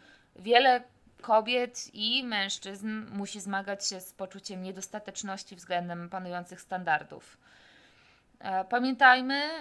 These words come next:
że sześćdziesiąt tysięcy osób skazanych w Europie na śmierć za uprawianie czarów, w tym osiemdziesiąt pięć procent kobiet, zginęło właśnie ze sprawą kumulacji wszystkich tych wątków i wpływów,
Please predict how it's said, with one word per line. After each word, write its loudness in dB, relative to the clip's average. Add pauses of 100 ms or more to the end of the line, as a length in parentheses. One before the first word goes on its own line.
(120)
że 2
sześćdziesiąt -4
tysięcy -6
osób -8
skazanych -6
w -14
Europie -6
na -6
śmierć -4
za -12
uprawianie -10
czarów, -8 (120)
w -20
tym -10
osiemdziesiąt -14
pięć -14
procent -16 (100)
kobiet, -8 (760)
zginęło 6
właśnie 4
ze -8
sprawą -2
kumulacji -2 (520)
wszystkich -12
tych -14
wątków -8
i -18
wpływów, -8